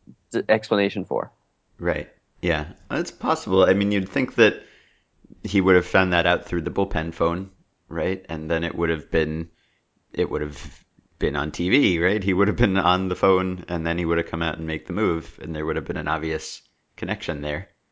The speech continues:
Speaker 2: I don't know. I wasn't watching, but
Speaker 1: Wh-,
Speaker 2: you'd think.
Speaker 1: where's their bullpen?
Speaker 2: In the outfield.
Speaker 1: Uh, so he can't see it. It's behind a wall.
Speaker 2: Yeah, I don't think he could see it. There's a little, uh, yeah, I don't think you could see it.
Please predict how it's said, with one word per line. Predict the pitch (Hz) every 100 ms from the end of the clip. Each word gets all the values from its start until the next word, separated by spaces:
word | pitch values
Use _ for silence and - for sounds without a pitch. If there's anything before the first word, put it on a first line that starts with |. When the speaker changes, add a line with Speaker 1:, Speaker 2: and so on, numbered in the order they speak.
| _ _ _
Speaker 2:
I | 71
don't | 76
know. | 65 71 -
I | 82
wasn't | 80 80 78
watching, | 76 80 - 80 -
but | 131
Speaker 1:
Wh-, | 80
Speaker 2:
you'd | 78
think. | - 85 87
Speaker 1:
where's | 127 139 143 131
their | 123 117
bullpen? | 101 104 110 95 95 _ _ _ _ -
Speaker 2:
In | 110
the | 104
outfield. | 90 87 - 120 139 131 -
Speaker 1:
Uh, | 104 104 101 104 98 98 - _ _ _ _ -
so | - 123 117 110
he | 110 120 104
can't | 104 -
see | 98
it. | 95 - -
It's | 101
behind | - 104 107 95
a |
wall. | 95 95 120 _ _ -
Speaker 2:
Yeah, | 82 80
I |
don't | 85 90
think | - 82
he | 73
could | - 73
see | - 78
it. | -
There's | 98 101
a |
little, | 92 87 80 80 - _ _ _ _
uh, | - -
yeah, | 78 73 73
I | 87
don't | 85
think | 78 -
you | -
could | 95
see | -
it. | 71 -